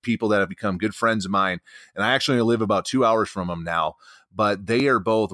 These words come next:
really into the augmented reality, virtual reality. And I really see what, as, as these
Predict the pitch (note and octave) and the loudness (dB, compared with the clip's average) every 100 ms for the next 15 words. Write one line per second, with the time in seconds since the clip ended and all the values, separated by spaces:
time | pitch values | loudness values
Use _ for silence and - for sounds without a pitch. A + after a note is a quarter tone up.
0 | E2+ A2 B2 A#2+ A2 G#2+ - G#2+ G2 F#2+ | 0 2 4 2 0 -2 -2 0 0 0
1 | F2 F#2+ F#2 - G#2 G2 A2 G#2+ G2+ G2+ | -2 -2 -2 0 0 0 0 0 0 2
2 | G2+ G2+ G2 E2+ G2 G2+ G#2 F#2 F2 F2 | 2 2 -2 -2 -2 0 -2 -2 -2 0
3 | E2+ E2+ E2+ G2 F#2+ E2+ _ _ - A2 | 0 -2 -6 -6 -6 -8 _ _ -4 -2
4 | G#2 G2+ C3 C#3+ C#3 - - C3 B2 G#2+ | 0 2 2 4 2 0 0 0 0 -2
5 | F2+ _ _ _ _ - F#2+ A2 B2 B2 | -4 _ _ _ _ -20 -6 -2 0 2
6 | B2+ A#2 A#2 B2 C3 B2 A2+ | 0 2 0 0 0 0 -2